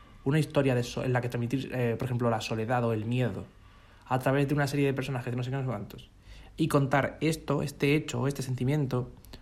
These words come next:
o este enfrentamiento con la realidad y lo estructuras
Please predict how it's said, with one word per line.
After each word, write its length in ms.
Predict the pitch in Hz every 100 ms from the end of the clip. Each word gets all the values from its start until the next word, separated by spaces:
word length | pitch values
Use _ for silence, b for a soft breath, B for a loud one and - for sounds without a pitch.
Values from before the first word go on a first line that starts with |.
| B -
o 100 | 143
este 360 | 143 139 139
enfrentamiento 680 | 131 127 135 123 131 143 135
con 140 | 127
la 80 | 117
realidad 500 | 123 117 123 127 - - - - - - - - -
y 100 | 135
lo 320 | 120 110 - - - -
estructuras 680 | 127 - 123 156 135 127